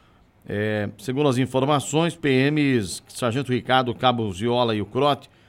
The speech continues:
estavam em patrulhamento ali pelo Jardim Busolim, justamente pra,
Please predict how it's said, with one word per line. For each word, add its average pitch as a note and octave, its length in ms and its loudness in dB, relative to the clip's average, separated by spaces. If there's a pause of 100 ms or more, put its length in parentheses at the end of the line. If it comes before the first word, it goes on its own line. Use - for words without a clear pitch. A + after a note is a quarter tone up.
(120)
estavam C#3 240 -2
em D3 60 -4
patrulhamento C#3+ 680 2
ali C3 140 0
pelo C3 240 -2
Jardim A#2 280 0
Busolim, B2 540 0 (640)
justamente G3 540 0
pra, D3+ 440 4